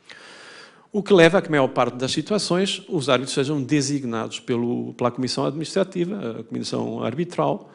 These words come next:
que é um órgão oficial, e não através da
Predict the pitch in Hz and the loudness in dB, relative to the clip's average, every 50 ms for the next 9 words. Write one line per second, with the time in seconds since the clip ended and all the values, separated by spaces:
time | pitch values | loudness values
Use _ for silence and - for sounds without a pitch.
0 | - - - - - - - _ - 131 117 110 110 113 110 113 120 120 120 - | -20 -20 -20 -20 -20 -20 -14 _ -2 0 2 4 6 6 6 6 4 2 0 0
1 | 165 156 - - 185 185 196 254 269 - - - _ _ _ _ _ _ _ - | -2 -2 -2 0 0 0 0 -2 -4 -10 -16 -20 _ _ _ _ _ _ _ -2
2 | 196 175 143 113 110 110 117 135 147 - - - - - _ - 127 117 - 127 | 0 2 2 2 2 0 0 -4 -8 -14 -20 -20 -20 -16 _ -6 -6 -4 -2 -2
3 | 120 107 98 104 107 104 110 110 104 - - - - _ - - 104 98 110 | -2 -2 -2 -4 -6 -4 -4 -6 -6 -10 -14 -18 -20 _ -14 -12 -10 -6 -4